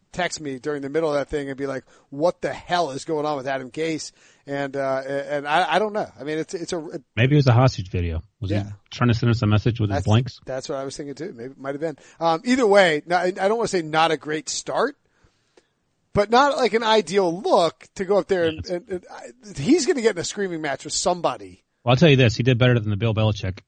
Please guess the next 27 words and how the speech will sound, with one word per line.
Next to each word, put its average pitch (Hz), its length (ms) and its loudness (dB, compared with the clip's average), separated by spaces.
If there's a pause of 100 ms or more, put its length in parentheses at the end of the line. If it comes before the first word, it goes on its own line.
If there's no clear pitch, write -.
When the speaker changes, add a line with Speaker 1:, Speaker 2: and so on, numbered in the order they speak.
(400)
Speaker 2:
uh, 95 200 -2
Jets 95 320 -4
press 95 200 0
conference - 320 -2
where - 120 4
he - 40 2
resigned - 300 2
Speaker 1:
<laughs> - 200 -2
Speaker 2:
twelve 98 140 0
seconds 98 300 0
after 92 180 0
he 87 80 -2
stepped - 280 -2
up 92 100 -2
to - 60 -10
the 85 80 -4
podium. 85 440 0
Speaker 1:
That's 127 240 -18
fair. 95 400 -20
That's 131 200 -16
fair. - 180 -10
Speaker 2:
Uh, 101 240 6
"I'll 87 100 0
be 85 120 6
right 76 160 -2
back." - 260 -10 (260)
Speaker 1:
Uh, 104 160 -18